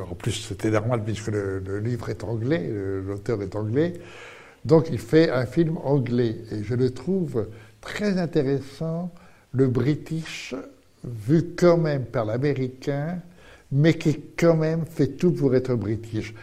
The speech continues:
Et, et de ce point de vue-là, je trouve magnifique le moment de l'arrivée du mi-, du, du ministre à la prison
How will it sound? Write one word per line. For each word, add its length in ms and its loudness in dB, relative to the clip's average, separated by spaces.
Et, 60 -2
et 680 -2
de 140 0
ce 100 -8
point 160 -4
de 40 0
vue-là, 220 2
je 100 -2
trouve 300 -4
magnifique 800 0
le 120 2
moment 640 2
de 100 0
l'arrivée 540 2
du 100 -2
mi-, 300 -4
du, 400 -4
du 160 -8
ministre 480 -4
à 20 -4
la 120 -2
prison 460 -4